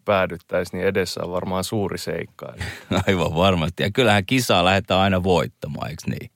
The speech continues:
Speaker 1: Niin, kyllä.
Speaker 2: Ö, kiirettä on pitänyt U M K:n ja myös sitten teidän levyn teon tiimoilta. Missäs vaiheessa tällä hetkellä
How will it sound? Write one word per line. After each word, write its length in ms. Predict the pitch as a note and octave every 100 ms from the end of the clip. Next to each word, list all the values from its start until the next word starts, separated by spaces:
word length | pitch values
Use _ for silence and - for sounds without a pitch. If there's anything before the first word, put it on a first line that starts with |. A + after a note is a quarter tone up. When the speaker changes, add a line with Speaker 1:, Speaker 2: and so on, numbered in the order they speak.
| _
Speaker 1:
Niin, 400 | C3 C#3 C3+ F#2 - _
kyllä. 360 | B2+ G2+ G2+ F#2+ _ _ _ _ - - - - _ _ -
Speaker 2:
Ö, 300 | F#2+ G2 F#2+ E2
kiirettä 400 | G3+ E3+ D3+ E3+
on 100 | D#3+
pitänyt 320 | E3 D#3 D3
U 240 | D#3 D#3+
M 40 | C3+
K:n 300 | B2 B2+ B2
ja 100 | B2
myös 320 | C3 A#2+ -
sitten 480 | C3 - B2 A#2 -
teidän 360 | B2+ B2+ B2 A#2
levyn 580 | C3 E3 C3 E2+ B1+ F2+ - _ _ _ _ _ _ _ _ _
teon 440 | D#2+ D2 C#2+ C2+ - - _ _
tiimoilta. 840 | A2+ F#2+ D2 D2 C#2 A#1+ A#1+ C2+ -
Missäs 360 | F#2 F2+ E2+
vaiheessa 460 | E2 D2+ D#2+ C#2+ D2
tällä 280 | D#2 C#2+ C#2+
hetkellä 500 | E2 D2 - C2